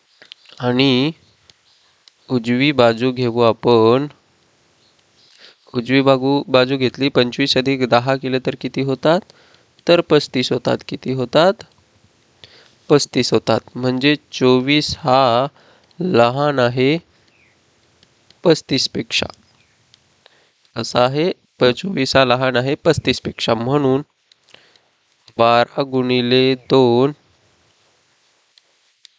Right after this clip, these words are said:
हा लहान आहे पंचवीस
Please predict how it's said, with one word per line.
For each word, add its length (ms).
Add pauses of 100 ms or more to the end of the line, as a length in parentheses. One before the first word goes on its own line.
(760)
हा 440 (1160)
लहान 520
आहे 340 (1000)
पंचवीस 520